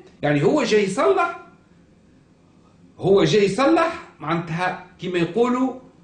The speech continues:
دين إبراهيم ودين آدم. المسلمين الشي يؤمنوا ويؤمنوا إن آدم وهبط بعد لا كلام الشجرة ولا التفاحة ولا ما نعرفش عليه شنو كلاه، وطردوا معناتها هذا الإله، هبط للأرض،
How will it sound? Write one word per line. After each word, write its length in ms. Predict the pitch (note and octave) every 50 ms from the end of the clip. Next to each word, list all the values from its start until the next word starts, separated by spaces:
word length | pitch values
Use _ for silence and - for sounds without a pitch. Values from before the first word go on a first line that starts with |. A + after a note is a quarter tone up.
| - _ - - -
دين 460 | C#3+ C#3+ D#3 B3+ D4 C#4 C#4+ A#3+ A#3
إبراهيم 520 | G#3 G#3+ G3+ F#3+ - G#3+ B3+ C4+ C#4 B3
ودين 280 | A#3 G3+ E3+ G#3 C4 C4+
آدم. 380 | C4 C4 D4+ C#4 E3+ D3+ - - - - - -
المسلمين 600 | A2+ A2+ A2 G#2+ B2 B2+ - C3 B2+ D#3 F3 E3
الشي 300 | C3+ - - B2+ B2+ A#2+
يؤمنوا 460 | D3+ E3+ D3 B2+ B2 A#2 A2+ B2+ C#3+ E3 - - - - _ _ _ - - - F#2
ويؤمنوا 680 | F#2+ F#2+ F#2+ F#2 F#2+ A#2 E3 E3 C#3 A#2+ A#2 A2 G#2+ G#2+
إن 160 | A2+ A2 G2+
آدم 440 | G2 G2 G2+ G#3+ G3 E3 D3 C3+ B2+
وهبط 560 | A#2 - - G#2 C3 F3 - - - - - - - _ _ _ _ - - - _ _ _ -
بعد 400 | A2+ C3 B2 A#2+ A#2 G#2+ G2 G2+
لا 340 | G2+ G2 F#2+ F#2 F#2 F#2 F#2
كلام 320 | - - D#3 E3 D3+ C3+
الشجرة 580 | - - - E3 D#3+ C#3 C3+ A#2+ A2+ G#2+ - - - - _ _ _ - _ _ _ _ - - - - _ _ _ _ - -
ولا 200 | G2 G2+ G2+ G2
التفاحة 760 | - - - - - - F3 F3+ C3 A#2+ A#2 A#2 A2+ G#2+
ولا 200 | G2+ F#2+ F#2+ F#2+
ما 60 | F#2+ F#2+
نعرفش 340 | F#2+ F#2+ G#2 - - -
عليه 200 | G#2 G#2+ A#2 A2+
شنو 300 | G#2+ - - A2+ G#2 F#2+
كلاه، 360 | - C#3+ F#3+ A#3+ C4+ C#4 C4 A3+
وطردوا 580 | G#3+ - A3 A3 G3 E3 C#3+ - B2 A2+ G#2+
معناتها 420 | G2+ G2+ G#2 G#2+ G2+ - G2+ G#2+ A2
هذا 120 | G#2 G#2
الإله، 520 | F#2+ F#2+ G2 G2 A#2 G3+ D#4+ F#4+ F#4 D#4 - - - - _ _ _ _ _ _ _ _ _ _ _ _ _ _ _ - _ - -
هبط 380 | - C3+ D3 A3+ A#3+ - - -
للأرض، 520 | - A2+ G2+ - - - F#4 G4 F4+ F4+